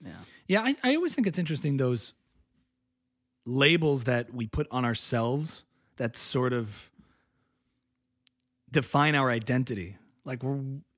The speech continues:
Speaker 2: that's also, like, a construct of how you're raised to, like, pick something and be that, as opposed to
Speaker 1: Mm-hmm.
Speaker 2: doing things.
Speaker 1: Right.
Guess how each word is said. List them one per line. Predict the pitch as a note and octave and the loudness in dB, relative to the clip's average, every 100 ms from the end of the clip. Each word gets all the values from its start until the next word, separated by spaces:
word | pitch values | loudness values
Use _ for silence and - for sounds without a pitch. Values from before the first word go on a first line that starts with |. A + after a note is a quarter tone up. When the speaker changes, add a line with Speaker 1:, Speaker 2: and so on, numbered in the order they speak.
| _ | _
Speaker 2:
that's | F3 D#3 F#3 - | -6 0 0 0
also, | G#3+ - A3 | 0 2 2
like, | F3+ C#3 C#3 A#2+ | 2 0 -4 -6
a | |
construct | - D3 E3+ - G#2+ F#2+ | -6 -2 -2 -2 -4 -4
of | F2 | -6
how | A#2 | -4
you're | A#2 A2 | -2 -2
raised | B2 A2 - | -2 -2 -2
to, | G#2+ | -4
like, | G2+ - | -4 -2
pick | A3 A3 | -2 -2
something | - A2+ A2 A2+ | -2 -2 -2 -2
and | G#2+ G2+ | -2 -2
be | G#2+ A#2 | -2 -2
that, | G2+ F2 D#2 _ _ _ | -2 -6 -10 _ _ _
as | B2 C3 | -6 0
opposed | D3 - | 0 0
to | C3+ | -2
Speaker 1:
Mm-hmm. | A2 | 2
Speaker 2:
doing | C#3+ D#3+ B2+ F#2+ - | 2 2 0 -4 -10
things. | F#2+ D2+ D#2+ - _ - | -12 -12 -18 -20 _ -12
Speaker 1:
Right. | A2 F#2 | -10 -10